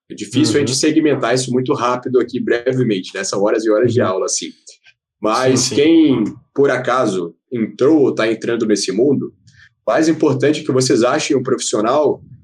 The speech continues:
Speaker 1: que ele não seja só um médico modinha, que ele entenda de medicina. É o que eu falo, que me, o diferencial que eu posso dizer que eu tenho hoje pros meus pacientes é esse, cara. Eu entendo de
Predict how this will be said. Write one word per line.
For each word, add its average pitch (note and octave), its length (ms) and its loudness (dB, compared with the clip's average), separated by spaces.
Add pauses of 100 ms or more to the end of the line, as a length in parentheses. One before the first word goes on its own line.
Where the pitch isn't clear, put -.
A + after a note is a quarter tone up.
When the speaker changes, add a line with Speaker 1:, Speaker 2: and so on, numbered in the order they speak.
(400)
Speaker 1:
que - 80 -6
ele G#3+ 80 -2
não F#3+ 160 4
seja F3+ 320 2
só E3+ 260 0
um F3 60 0
médico D3+ 460 0
modinha, B2+ 580 2
que - 80 -4
ele A#2 120 4
entenda D3+ 560 2
de G2 320 -6
medicina. F2+ 600 -4
É F#2+ 60 0
o F#3+ 80 -2
que D3+ 80 0
eu D#3 60 4
falo, A#2 320 2
que C3 120 -2
me, C3+ 360 2 (420)
o G2 120 -6
diferencial B2+ 680 0
que C3 80 0
eu B2+ 80 0
posso A#2 380 -4
dizer A2+ 180 -2
que A#2 80 0
eu G#2 80 2
tenho A2 240 2
hoje A#2+ 180 0
pros - 100 -12
meus A2+ 120 -2
pacientes C3 380 -2
é F3+ 100 2
esse, C3 180 0
cara. D#2+ 300 -6
Eu G#2+ 160 0
entendo D#3+ 420 2
de A#2 440 0